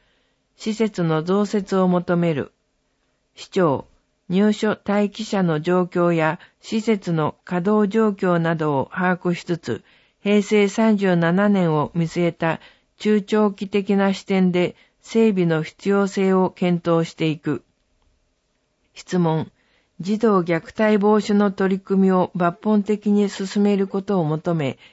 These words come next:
見解を伺う。市長。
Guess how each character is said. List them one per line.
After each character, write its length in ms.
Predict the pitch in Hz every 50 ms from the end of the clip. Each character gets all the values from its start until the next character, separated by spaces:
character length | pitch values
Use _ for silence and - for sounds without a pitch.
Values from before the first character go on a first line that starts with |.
| _ _ -
見 220 | - 202 202 208
解 280 | 208 - 208 202 196 196
を 140 | 196 196 -
伺 480 | - 185 165 - 180 170 165 160 156 151
う。 140 | 156 - - _ _ _ _ _ _ _ _ _ _ _ _ _ _ _ _ _
市 140 | - - -
長。 380 | - 190 175 160 143 131 -